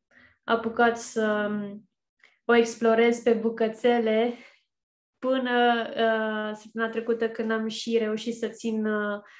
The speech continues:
primul meu cerc, care a fost exact pe tema asta, și simt că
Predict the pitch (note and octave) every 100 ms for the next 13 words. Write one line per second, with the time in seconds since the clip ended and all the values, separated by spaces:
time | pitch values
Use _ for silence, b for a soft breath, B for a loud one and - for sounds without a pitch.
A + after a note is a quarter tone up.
0 | B _ B3+ A#3+ A#3 A3+ A3+ G#3+ - B3
1 | B3 - - A3 G#3+ A#3+ A#3 G#3+ - A3
2 | - F#3+ G3+ F#3+ G3+ A3 - G#3 - G#3+
3 | - G#3+ G#3 G#3 G#3 G3+